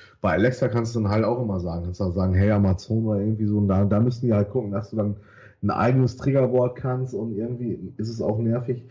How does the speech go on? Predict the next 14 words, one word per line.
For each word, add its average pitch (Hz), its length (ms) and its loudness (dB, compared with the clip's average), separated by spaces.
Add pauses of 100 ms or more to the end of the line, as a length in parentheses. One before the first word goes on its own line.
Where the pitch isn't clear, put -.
(320)
Wenn 123 100 2
du - 20 6
Besuch 170 340 4
kriegst, 117 280 2
wenn 117 80 2
ich 127 60 4
jetzt, 131 160 0 (500)
alles 143 240 2
klar, 147 240 2
ich 143 60 2
besuche 143 200 0
den 135 100 0
Palmberg 123 480 2
mal 92 220 -6